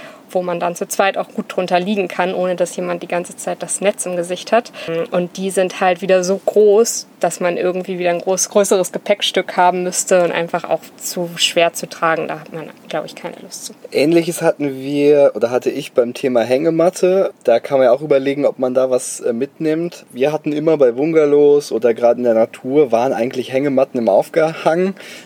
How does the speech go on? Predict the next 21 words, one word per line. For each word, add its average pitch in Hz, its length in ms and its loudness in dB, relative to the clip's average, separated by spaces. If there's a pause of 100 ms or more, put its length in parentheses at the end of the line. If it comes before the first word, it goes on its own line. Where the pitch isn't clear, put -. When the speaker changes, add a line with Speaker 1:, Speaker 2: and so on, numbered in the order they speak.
Speaker 2:
Ähm, 120 200 2
das 120 160 0
liegt 131 200 -4
natürlich 123 300 0
auch 117 100 4
ein 127 100 -2
bisschen 127 240 -4
a-, 101 200 0
am 110 180 -4
Land 156 400 2
und 117 140 0
auch 117 180 0
ein 123 80 -8
bisschen, 117 420 -2 (380)
wie 147 100 -4
man 151 160 4
reist, 131 380 2
wohin 123 180 -4
man 143 160 2
reist. 120 580 2
Ähm, 113 320 2